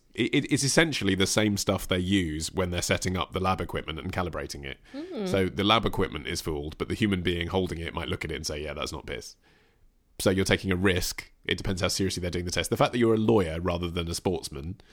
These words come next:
Speaker 1: I'm guessing that actually they're not gonna do a really serious test.
Speaker 2: Well, she's the P A to a lawyer as
Speaker 1: Exactly.
Speaker 2: well.
Speaker 1: They're just
Speaker 2: Because
Speaker 1: gonna send it off, and you'll probably get away with that.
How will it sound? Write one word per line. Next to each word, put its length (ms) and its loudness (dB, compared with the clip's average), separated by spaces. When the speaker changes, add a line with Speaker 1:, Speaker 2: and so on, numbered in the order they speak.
Speaker 1:
I'm 200 4
guessing 300 0
that 140 -4
actually 500 -2
they're 220 -6
not 200 -2
gonna 120 -6
do 160 -6
a 60 -6
really 280 -2
serious 380 -6
test. 300 -8
Speaker 2:
Well, 100 2
she's 200 0
the 80 0
P 240 0
A 180 0
to 180 -4
a 20 -2
lawyer 240 -2
as 60 2
Speaker 1:
Exactly. 260 2
Speaker 2:
well. 100 -2
Speaker 1:
They're 100 -8
just 300 -2
Speaker 2:
Because 100 6
Speaker 1:
gonna 80 2
send 240 0
it 80 -2
off, 280 -4
and 120 2
you'll 80 2
probably 220 0
get 140 -2
away 140 -4
with 140 -8
that. 160 -10